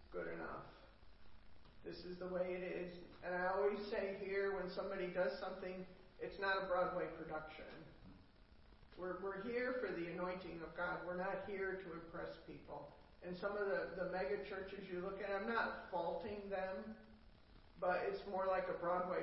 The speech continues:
production than it is a church service. And I think God wants us to do our best and to be as excellent as we can be, but I don't think to the point of wearing yourself out to do something just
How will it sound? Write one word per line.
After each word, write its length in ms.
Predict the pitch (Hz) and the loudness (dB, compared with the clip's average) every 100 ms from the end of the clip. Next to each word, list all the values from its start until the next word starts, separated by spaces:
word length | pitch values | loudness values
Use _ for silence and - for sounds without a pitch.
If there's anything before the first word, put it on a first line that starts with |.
| - | 0
production 400 | - 180 180 170 160 | 0 2 2 -2 -4
than 160 | 160 165 | -4 -4
it 80 | 165 | -4
is 80 | 165 | -4
a 80 | - | -6
church 320 | 170 - - | -8 -8 -10
service. 720 | - - - 80 82 - - - - - - - - - - - 180 | -8 -8 -8 -10 -10 -12 -14 -16 -18 -20 -20 -20 -20 -20 -20 -16 -10
And 400 | 170 165 151 156 156 - - - - - - | -6 -4 -4 -6 -8 -12 -16 -18 -18 -16 -4
I 80 | 190 196 | 0 0
think 400 | 202 180 170 165 - - | 0 0 -4 -8 -12 -2
God 240 | 185 185 185 | 2 2 2
wants 300 | 185 180 - 175 | 0 0 0 -2
us 320 | 180 - - - | -2 -4 -10 -8
to 80 | 185 | -4
do 240 | 175 170 156 | -4 -2 -2
our 160 | 135 - | -2 -2
best 640 | 180 - - - - - - - - - - - - - - 160 | 0 -2 -4 -8 -14 -16 -18 -20 -20 -20 -20 -20 -20 -20 -16 -8
and 160 | 175 180 | -6 -2
to 80 | 185 | -2
be 220 | 202 208 | 0 0
as 160 | 202 | 2
excellent 480 | 196 185 190 190 170 | 2 0 -2 -2 -2
as 80 | 170 165 | -4 -6
we 80 | 160 - | -8 -6
can 220 | 220 208 170 | -6 -4 -4
be, 260 | 156 160 - - - - | -6 -8 -12 -18 -20 -2
but 220 | 190 - - | 2 4 6
I 80 | |
don't 240 | - 233 226 | 6 4 4
think 180 | 233 220 220 | 2 0 0
to 80 | 180 | -2
the 100 | 170 | -2
point 160 | 185 196 | 0 0
of 140 | 160 | 0
wearing 320 | 156 170 170 165 | -2 -2 -2 -4
yourself 400 | 165 - 151 151 165 | -6 -4 -4 -4 -4
out 460 | - - - - - - - - - | -2 -2 -4 -10 -16 -18 -20 -20 -8
to 80 | 180 | -4
do 180 | 190 202 | -2 -2
something 540 | - 185 175 170 175 175 | 0 -2 -2 -4 -6 -4
just 180 | 180 | -4